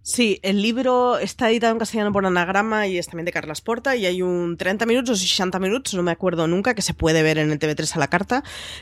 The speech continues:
que, que resume muy bien la historia. Al final, la historia de Thor, es que Thor es un pueblito muy pequeño, es una pedanía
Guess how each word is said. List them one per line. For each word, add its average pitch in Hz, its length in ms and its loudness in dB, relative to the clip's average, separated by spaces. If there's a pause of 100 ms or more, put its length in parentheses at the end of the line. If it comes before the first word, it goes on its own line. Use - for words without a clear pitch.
(140)
que, 180 640 2
que 196 80 2
resume 185 400 2
muy 185 160 2
bien 185 160 2
la 175 80 4
historia. 165 340 0
Al 147 120 0
final, 240 520 0
la 185 300 2
historia 240 400 0
de 233 100 2
Thor, 247 300 0
es - 100 -4
que 208 120 0
Thor 233 160 0
es 220 120 -4
un 226 300 2
pueblito 196 500 2
muy 196 220 2
pequeño, 208 640 0
es 185 160 -6
una 190 220 0
pedanía 202 560 2